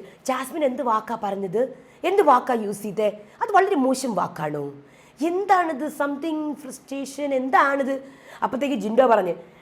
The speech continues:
"ആ അവളത് വായിന്ന് പറഞ്ഞു, പറയട്ടെ, പുറത്ത് ഓഡിയൻസ് കേൾക്കുകയല്ലേ, നമുക്ക് വോട്ട് കിട്ടും" എന്ന് പറയും. അപ്പൊ ആ കുട്ടി, ആ ജാസ്മിൻ ഈ വാക്ക് പറഞ്ഞിട്ടുണ്ടേ, എന്ത് വാക്കാണെന്ന് എനിക്ക് ഒരു പിടിയും ഇല്ലടാ. കാര്യം ഞാൻ പറഞ്ഞ രണ്ട് മിനിറ്റ് ബീപ്പായിരുന്നു,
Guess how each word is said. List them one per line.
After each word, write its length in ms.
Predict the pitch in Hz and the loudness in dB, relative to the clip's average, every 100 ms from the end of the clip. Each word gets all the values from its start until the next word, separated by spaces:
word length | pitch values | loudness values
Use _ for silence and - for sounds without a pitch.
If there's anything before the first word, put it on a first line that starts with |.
| - | 4
"ആ 160 | 220 185 | 6 8
അവളത് 360 | 180 214 240 | 8 8 8
വായിന്ന് 380 | 247 247 254 269 | 10 10 10 10
പറഞ്ഞു, 320 | 254 240 233 - - - 190 | 8 8 4 0 -6 0 8
പറയട്ടെ, 500 | 214 254 254 247 196 | 10 12 10 8 8
പുറത്ത് 320 | 156 160 - | 6 2 4
ഓഡിയൻസ് 340 | 214 240 233 | 4 4 2
കേൾക്കുകയല്ലേ, 680 | 240 247 240 277 262 240 170 | 6 6 10 10 10 8 6
നമുക്ക് 340 | 156 147 - | 0 -2 0
വോട്ട് 280 | 240 247 240 | 8 8 8
കിട്ടും" 440 | 277 196 214 - - - - - - | 0 2 0 0 -12 -20 -20 -12 2
എന്ന് 140 | 214 | 6
പറയും. 160 | 208 170 | 8 8
അപ്പൊ 140 | - | 8
ആ 80 | 262 | 6
കുട്ടി, 460 | 269 247 330 349 - | 6 -2 0 0 0
ആ 40 | |
ജാസ്മിൻ 400 | 202 208 240 302 | 2 6 6 4
ഈ 40 | 311 | 6
വാക്ക് 320 | 285 247 254 | 8 8 6
പറഞ്ഞിട്ടുണ്ടേ, 600 | 240 240 254 208 190 240 - - 254 | 6 6 4 4 4 4 0 0 2
എന്ത് 200 | 311 440 | 4 6
വാക്കാണെന്ന് 540 | 262 247 262 247 311 | 10 10 8 2 2
എനിക്ക് 180 | 233 - | 0 0
ഒരു 200 | 202 294 | -2 -2
പിടിയും 360 | 381 190 226 196 | 0 -2 -2 0
ഇല്ലടാ. 300 | 185 170 165 - - - - | 4 4 2 -8 -20 -20 6
കാര്യം 300 | 262 285 320 | 10 10 8
ഞാൻ 180 | 320 320 339 | 8 8 8
പറഞ്ഞ 220 | 339 269 | 4 6
രണ്ട് 340 | 269 320 403 | 6 6 2
മിനിറ്റ് 280 | 330 294 285 | 2 2 2
ബീപ്പായിരുന്നു, 640 | 247 269 269 254 202 165 | 4 4 8 8 8 4